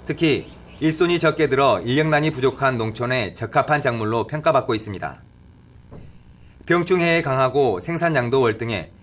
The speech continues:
다른 작물보다 소득이 높습니다. 수입산과 비교해 가격은 비슷하고 신선도는 높습니다.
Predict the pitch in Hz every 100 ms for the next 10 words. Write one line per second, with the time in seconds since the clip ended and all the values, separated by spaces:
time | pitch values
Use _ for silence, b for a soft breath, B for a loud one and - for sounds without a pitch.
0 | - - 131 147 135 135 117 113 127 92
1 | - 175 143 123 127 104 135 117 85 69
2 | - - - - - b b b b b
3 | - - - 185 185 165 160 165 147 135
4 | 139 127 98 127 135 143 127 123 - 120
5 | 95 78 - b - 180 165 156 127 135
6 | 113 110 139 123 87 71